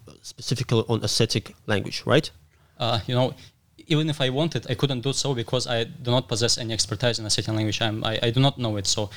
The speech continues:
Speaker 2: what can I do there? I think, uh, I think this point, uh, needs some, uh, some comment because it might not be obvious for the majority of people who do not, who, who, who only interact with technologies at the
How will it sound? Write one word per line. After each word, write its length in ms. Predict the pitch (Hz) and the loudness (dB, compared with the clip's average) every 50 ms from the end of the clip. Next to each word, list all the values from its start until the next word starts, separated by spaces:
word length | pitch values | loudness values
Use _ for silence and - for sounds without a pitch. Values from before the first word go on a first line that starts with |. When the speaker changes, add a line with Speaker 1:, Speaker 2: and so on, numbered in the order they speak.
| - | -6
Speaker 2:
what 140 | - 131 - | -6 -4 -2
can 120 | - 123 117 | 0 2 2
I 80 | 113 | 2
do 100 | 107 117 | 2 0
there? 240 | 107 104 104 101 98 - - - - - - - - | 0 2 0 0 0 -2 -10 -20 -20 -20 -14 -6 -4
I 40 | |
think, 220 | 117 - 170 180 - - - - - | 0 0 0 0 -2 -8 -16 -14 -10
uh, 80 | - 156 - | -10 -6 -4
I 80 | 143 131 | -2 0
think 180 | - 160 151 135 | 2 2 4 4
this 160 | 135 - - | 4 2 2
point, 520 | - - - 135 135 131 117 101 - - - | 0 0 0 0 2 0 -2 -6 -10 -12 -6
uh, 160 | - 113 110 - | -4 -4 -2 -2
needs 480 | 104 123 120 127 - - - - - - | -2 0 0 2 2 2 0 0 -2 -2
some, 560 | - - - 117 113 113 110 - - 117 117 120 | 0 0 2 2 2 0 -2 -2 -6 -8 -8 -8
uh, 140 | 117 - | -4 0
some 160 | - - 123 110 | 0 0 0 2
comment 320 | - 139 139 135 113 104 | 2 2 4 4 2 0
because 240 | 110 - 120 117 113 | -2 -2 -2 0 0
it 100 | 117 - | 0 -2
might 140 | 117 113 123 | 0 0 0
not 100 | 131 120 | 0 2
be 80 | 127 | 0
obvious 320 | 127 123 120 120 107 107 - | 0 0 -2 -2 0 0 0
for 220 | - - 113 104 101 - - - | 0 0 -2 -2 -2 -6 -10 -8
the 60 | - 123 | -6 -4
majority 320 | 117 110 127 127 123 - | -2 -2 -2 -2 -2 -4
of 60 | 107 90 | -8 -8
people 220 | - - 123 107 | -8 -6 -6 -6
who 140 | - - 107 | -4 -4 -2
do 60 | 107 | 0
not, 200 | 117 120 117 - - - - - - - - _ - | 0 0 -2 -4 -12 -20 -20 -20 -20 -20 -18 _ -6
who, 80 | 127 123 | -4 0
who, 240 | 104 123 135 135 - | 2 2 2 2 0
who 100 | - 135 | -2 2
only 200 | - 156 160 151 | 4 4 4 4
interact 300 | 131 120 - 127 131 - | 4 2 2 0 0 0
with 100 | - 113 | 0 -4
technologies 500 | - - - - 135 143 131 117 110 - - | -4 -4 -2 0 0 2 2 4 2 2 2
at 140 | 120 110 101 | 0 0 0
the 160 | 120 113 | 0 0